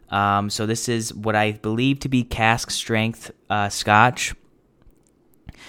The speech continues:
And we paid a hundred fifty dollars for this bottle. And I don't know what the committee release is M S R P-ing at, but I'm going to assume it's around there. So we're basing it on a hundred fifty dollars,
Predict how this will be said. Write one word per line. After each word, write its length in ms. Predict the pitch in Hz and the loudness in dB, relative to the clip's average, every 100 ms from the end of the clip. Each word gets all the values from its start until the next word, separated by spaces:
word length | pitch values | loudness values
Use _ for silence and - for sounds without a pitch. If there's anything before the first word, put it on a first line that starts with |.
| - - | -20 -4
And 580 | 110 110 110 107 107 101 - | 2 4 6 6 4 2 -2
we 380 | 107 131 127 | 0 2 2
paid 380 | 123 131 117 113 | 0 0 0 0
a 60 | 107 | -2
hundred 280 | 113 110 - | -4 -6 -8
fifty 180 | 104 | -6
dollars 300 | 101 95 92 | 0 2 0
for 100 | - | -4
this 140 | 87 98 | -10 -8
bottle. 400 | 80 64 64 - _ _ | -10 -10 -16 -20 _ _
And 600 | 104 104 104 101 95 - - | -4 -2 0 -2 -4 -10 -4
I 120 | 107 | -2
don't 240 | 110 110 113 | 0 -2 0
know 160 | 113 | 0
what 160 | 110 107 | 0 -4
the 80 | 110 | -8
committee 320 | - 110 110 | -6 -6 -4
release 320 | 110 110 104 | -4 -4 -6
is 100 | 92 | -4
M 140 | 104 | 0
S 160 | 104 107 | 0 2
R 100 | 101 | 2
P-ing 380 | - 131 127 131 | 4 4 6 6
at, 240 | 127 - - - - - | 4 0 -8 -20 -18 0
but 260 | 107 107 - | 2 2 0
I'm 300 | 107 104 104 | 0 0 -2
going 460 | 104 107 107 104 101 | -2 -2 -2 -4 -6
to 400 | - 107 101 82 | -6 -4 -4 -4
assume 420 | 95 - 110 104 | -6 -4 -2 -2
it's 160 | 95 | -2
around 460 | 95 95 95 98 98 | -4 -2 -2 -2 0
there. 340 | 110 123 123 | 2 2 0
So 160 | 127 107 | -2 -2
we're 120 | 104 | -2
basing 440 | 98 110 110 117 110 | 0 0 0 -2 -2
it 160 | 107 | -2
on 140 | 101 98 | -2 -2
a 80 | |
hundred 260 | 92 101 98 | -2 -4 -6
fifty 240 | 101 - | -8 -6
dollars, 520 | 95 82 65 69 - | -4 -4 -4 -8 -8